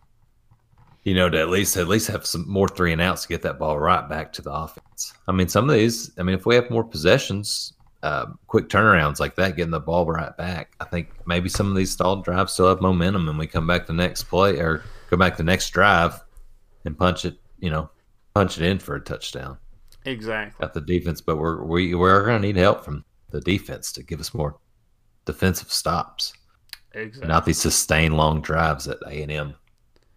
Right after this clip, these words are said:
Speaker 1: uh, kept hitting us with.
Speaker 2: Exactly. No, you're a hundred percent right. And this point last year, I'm gonna be honest with you, this point last year, we were going to play, what, uh, was it, was it, was it this point? Maybe it was a little later, but it was, uh, the equivalent of this.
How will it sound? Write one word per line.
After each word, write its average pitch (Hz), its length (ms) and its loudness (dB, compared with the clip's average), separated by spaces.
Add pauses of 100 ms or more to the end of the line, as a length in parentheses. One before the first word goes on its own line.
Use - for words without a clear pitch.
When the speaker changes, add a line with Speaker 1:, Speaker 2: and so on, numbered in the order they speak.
(240)
Speaker 1:
uh, - 180 -4 (160)
kept - 300 -6 (120)
hitting 117 260 2
us - 160 -6
with. 67 220 -12 (480)
Speaker 2:
Exactly. 151 560 -6
No, 104 100 -16
you're 110 200 -10
a - 20 -12
hundred 127 180 -10
percent 117 320 -10
right. 98 340 -12
And 156 200 -8
this 175 180 -4
point 185 320 -4
last 151 380 -2
year, 180 280 2
I'm 131 120 -2
gonna 123 140 -8
be 120 100 -2
honest 139 320 -2
with 165 100 -6
you, 143 60 -6
this 135 140 -8
point 139 260 -10
last 131 320 -10
year, 156 120 -8
we 117 80 -12
were 110 120 -12
going 120 240 -6
to 117 80 -14
play, 123 240 -4
what, 76 340 -8
uh, 117 220 -14
was 110 240 -12
it, 73 80 -16
was 107 180 -16
it, 101 120 -16 (460)
was 143 140 -12
it 143 120 -10
this 160 180 -8
point? 160 180 -6
Maybe 160 120 -6
it - 20 -6
was 117 80 -6
a 123 60 -4
little 117 160 -4
later, 104 260 -8
but 107 180 -10 (380)
it 131 160 -2
was, 127 240 -8
uh, 127 100 0
the 120 220 -6
equivalent 107 600 -2
of 101 140 -12
this. 98 340 -16